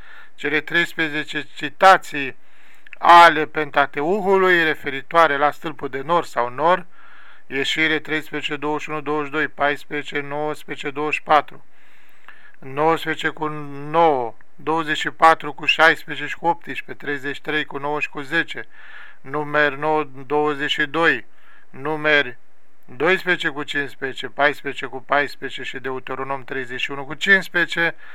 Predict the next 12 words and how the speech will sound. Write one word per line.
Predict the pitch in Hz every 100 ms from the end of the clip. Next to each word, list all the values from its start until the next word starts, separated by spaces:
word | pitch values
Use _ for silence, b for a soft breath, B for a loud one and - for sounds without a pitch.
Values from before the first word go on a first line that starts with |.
| B B B
se | - 175
referă | 180 170 202 214
în | 196
totalitate | 180 175 170 151 151 190 190 180
la | 160
prezența | 156 143 143 131 196 208 - 170
slavei | 143 147 170 165 151
lui | 151 165
Dumnezeu | 139 139 135 123 175 190 185 B B B B
în | 156 156
mijlocul | 175 214 190 202 202 196
poporului. | 190 180 196 202 160 123 107